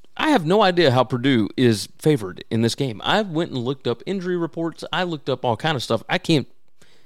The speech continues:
I can't figure this out. Uh, full season, I've got Minnesota favored by four points.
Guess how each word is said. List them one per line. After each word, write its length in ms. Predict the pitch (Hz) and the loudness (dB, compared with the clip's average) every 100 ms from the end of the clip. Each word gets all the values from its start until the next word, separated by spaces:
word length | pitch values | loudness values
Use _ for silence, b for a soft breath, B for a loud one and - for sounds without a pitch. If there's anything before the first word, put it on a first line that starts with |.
| b b - | b b -4
I 60 | |
can't 200 | 202 160 | 0 0
figure 220 | - 110 107 | 2 4 4
this 160 | 104 | 4
out. 260 | 127 - - - b b b b | 2 2 -10 -20 b b b b
Uh, 300 | 101 104 - - | -2 -2 -4 -10
full 260 | - 226 285 | 2 2 4
season, 340 | - 277 160 | 4 4 4
I've 100 | 190 | 4
got 120 | 220 | 4
Minnesota 380 | 175 160 165 147 | 4 4 6 6
favored 260 | 135 147 131 | 6 4 4
by 140 | 107 | 2
four 260 | - 170 214 | 0 -4 -4
points. 440 | 151 127 - - | -6 -8 -12 -20